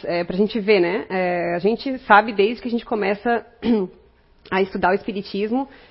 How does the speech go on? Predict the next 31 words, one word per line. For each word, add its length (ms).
que 80
a 60
gente 180
tem 140
esquecimento 500
do 80
passado, 640
em 140
geral. 440
Todos 260
nós, 280
né? 280
A 60
gente 180
tem 160
o 60
véu 320
do 60
esquecimento, 680
como, 280
como 300
dizem. 400
É 100
pra 100
gente 240
não 100
lembrar 520
do 60
nosso 180
passado, 560
né? 320